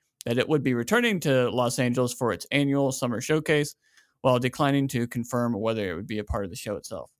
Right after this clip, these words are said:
Um, for those of you who don't know, uh, the Microsoft Theater is literally across the street from the L A Convention Center. Like, you just walk across the street and it's right there. Um, so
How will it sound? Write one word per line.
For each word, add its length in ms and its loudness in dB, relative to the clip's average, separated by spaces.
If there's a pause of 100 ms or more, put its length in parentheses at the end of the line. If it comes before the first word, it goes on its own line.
(180)
Um, 320 2
for 100 -2
those 140 4
of 40 -4
you 80 0
who 40 2
don't 160 2
know, 260 2 (1800)
uh, 380 6
the 100 2
Microsoft 600 2
Theater 340 4
is 320 0
literally 880 4 (1040)
across 420 0
the 80 -8
street 340 -4
from 180 -6
the 60 -6
L 140 -4
A 80 -8
Convention 420 -14
Center. 280 -16 (200)
Like, 280 -6 (480)
you 160 -2
just 180 -2
walk 240 -6
across 220 -12
the 60 -16
street 200 -12
and 80 -14
it's 140 -14
right 120 -14
there. 200 -14 (640)
Um, 380 -10 (1160)
so 640 0